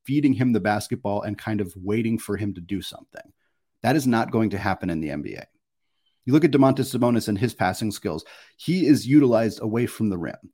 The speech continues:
Domantas Sabonis rarely gets the basketball under the basket. He gets the basket at the high post. They run screen actions off of him. Uh, they have him make entry passes. They have him step back and shoot threes. They have him do all of this different stuff that Drew Timme,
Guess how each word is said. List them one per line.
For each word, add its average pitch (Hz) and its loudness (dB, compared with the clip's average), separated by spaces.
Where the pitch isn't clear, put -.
Domantas 151 0
Sabonis 123 0
rarely 131 6
gets 110 -4
the - -6
basketball 101 -4
under 98 -6
the 78 -10
basket. - -12
He 120 -6
gets 135 0
the 131 -4
basket 117 -2
at 104 -6
the 95 -4
high 90 -6
post. 151 -4
They 110 -2
run 104 -2
screen 127 -2
actions 120 -4
off 110 -2
of 110 -10
him. 107 -6
Uh, 92 -8
they 90 -8
have 101 -4
him 95 -4
make 85 -8
entry 135 -4
passes. 113 -4
They 107 -6
have 98 -6
him 90 -8
step - -8
back 90 -6
and 92 -10
shoot - -10
threes. 120 -4
They 107 -6
have 117 -2
him 123 -6
do 117 -6
all 113 -6
of 113 -10
this 117 -10
different 107 -8
stuff 107 -4
that 123 -2
Drew 131 2
Timme, 139 -2